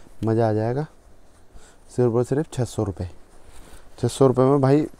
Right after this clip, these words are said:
पूरा गर्मी का मज़ा दे, सर्दी का मज़ा। ये लो, ये लो Puma का, Puma का दिखा देना with एम्ब्रॉयडरी। भाई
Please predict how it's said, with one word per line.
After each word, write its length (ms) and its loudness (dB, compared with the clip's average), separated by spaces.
पूरा 180 6
गर्मी 320 8
का 120 8
मज़ा 280 0
दे, 360 -6
सर्दी 340 0
का 60 -2
मज़ा। 200 -6
ये 120 6
लो, 140 4
ये 100 8
लो 100 8
Puma 340 2
का, 140 0
Puma 240 4
का 80 6
दिखा 240 8
देना 180 6
with 180 4
एम्ब्रॉयडरी। 480 2
भाई 180 -8